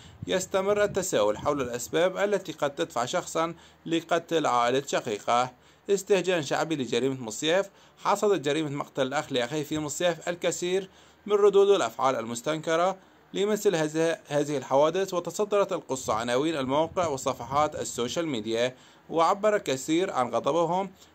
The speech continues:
من حالة الانفلات الأمني وانتشار الأسلحة بطريقة عشوائية بين كثير من المدنيين، وتساءل هاني عن طبيعة عمل القاتل لدرجة امتلاكه سلاحا حربيا ومثله.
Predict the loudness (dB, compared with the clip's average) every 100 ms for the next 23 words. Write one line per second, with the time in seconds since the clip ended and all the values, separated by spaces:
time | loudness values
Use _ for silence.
0 | -8 -6 -2 2 2 2 -2 -4 0 0
1 | 0 -4 -4 -2 -2 -2 -4 -2 -2 -4
2 | -6 -8 -6 -6 -2 0 0 -2 -4 -4
3 | -4 -2 -2 -2 -2 -4 -6 -8 -4 -2
4 | -2 -2 -2 -2 -2 -2 -4 -8 -20 -6
5 | -2 2 2 2 2 2 2 4 4 2
6 | 0 0 0 -2 0 0 0 0 0 -2
7 | -4 -2 0 0 0 -2 2 2 2 0
8 | 0 2 0 -2 -6 -8 -4 -2 -2 -2
9 | -2 -6 -20 -10 -2 2 2 -2 -2 0
10 | 0 0 0 0 -4 -6 -2 2 2 0